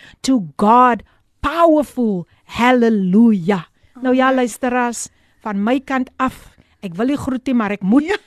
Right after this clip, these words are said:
Speaker 2: <laughs> ons wil ook nie groet nie.
Speaker 1: Ja, ons wil nie groet nie, want ons moet, maar volgende week maak ons weer so. Lizet, Jaco, sê net, go-, gooi net weer so, gooi net, julle weet mos wat julle moet doen, hè?
Speaker 2: Ons papegaai sê,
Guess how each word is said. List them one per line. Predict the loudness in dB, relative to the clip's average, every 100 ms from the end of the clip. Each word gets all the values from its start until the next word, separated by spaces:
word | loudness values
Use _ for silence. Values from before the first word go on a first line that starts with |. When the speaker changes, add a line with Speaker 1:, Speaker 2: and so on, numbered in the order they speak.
| _ -12 -12 -8
Speaker 2:
<laughs> | -10 _
ons | -10 -10 -8
wil | -10
ook | -10 -10
nie | -16
groet | -14 -14 -10
nie. | -6 -2
Speaker 1:
Ja, | -2 -2 -2 -4 -4
ons | -4 -2
wil | -2
nie | -2
groet | 0 -2 -2 -2
nie, | 0
want | 0 -2
ons | -2 -2
moet, | 2 2 2
maar | -2 -2
volgende | 0 2 2 2 0
week | 0 0
maak | -2 -2
ons | -4 -4
weer | -6 -6
so. | -6 -10 -10 _
Lizet, | -4 0 0 0 _ _ _ -4
Jaco, | -4 -4 -8 -10 _
sê | -8 -4
net, | -4 -6
go-, | -10 -10 -8
gooi | -4 -2
net | -2 -2
weer | -4 -6
so, | -10
gooi | -10 -10 -10
net, | -12 _ -18 -12
julle | -6 -4
weet | -2 -2
mos | -2
wat | -4 -4
julle | -6
moet | -6 -8
doen, | -12 -10
hè? |
Speaker 2:
Ons | -6 -6 -4
papegaai | -8 -8 -12 -8 -8 -8
sê, | -10 -12 -12